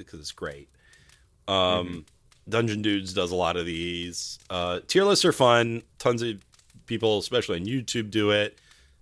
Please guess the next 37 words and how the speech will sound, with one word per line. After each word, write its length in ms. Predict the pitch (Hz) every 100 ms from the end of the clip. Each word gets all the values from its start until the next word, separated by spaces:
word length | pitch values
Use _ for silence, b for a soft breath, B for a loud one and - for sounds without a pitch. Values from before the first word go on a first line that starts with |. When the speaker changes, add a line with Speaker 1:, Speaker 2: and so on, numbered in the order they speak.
| _
Speaker 1:
So 240 | - - 147
the 120 | 131
negative 500 | 151 180 151 147 120
here 500 | 135 127 117 117 117
is 380 | 117 120 113 -
that, 360 | 110 107 104 - -
of 100 | 117
course, 500 | - 120 110 - - _ _ _
this 140 | 110 104
is 100 | 101
a 40 |
podcast, 560 | - 123 101 95 78 76
so 420 | - 98 92 87 b b b -
people 220 | 113 123
aren't 100 | 123
gonna 80 | 123
be 60 | 120
able 120 | 117
to 140 | 110
hear 200 | 113 110
it, 220 | 101 104 -
but 160 | 107 104
I 260 | 101 113 113
will, 420 | 113 110 110 110
once 180 | 113 117
we 80 | 117
get 240 | 104 120
done 140 | 147
with 80 | 156
the 80 | 151
list, 380 | 127 123 117 -
I'll 100 | 117
post 320 | 104 107 101 113
it 80 |
on 180 | 101 95
our 100 | 90
Discord 600 | 87 90 - 92 90 90